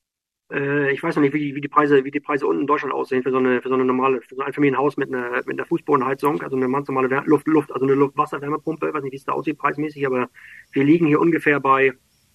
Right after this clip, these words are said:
ah, also wenn Sie mit Installation nehmen, sind Sie bei fünfzehntausend, sechzehntausend Euro umgerechnet, grob umgerechnet über den Daumen gepeilt.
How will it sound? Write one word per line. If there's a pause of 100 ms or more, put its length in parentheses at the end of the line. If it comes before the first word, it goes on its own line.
(160)
ah, (180)
also
wenn
Sie
mit
Installation
nehmen,
sind
Sie
bei (460)
fünfzehntausend,
sechzehntausend
Euro
umgerechnet,
grob
umgerechnet
über
den
Daumen
gepeilt.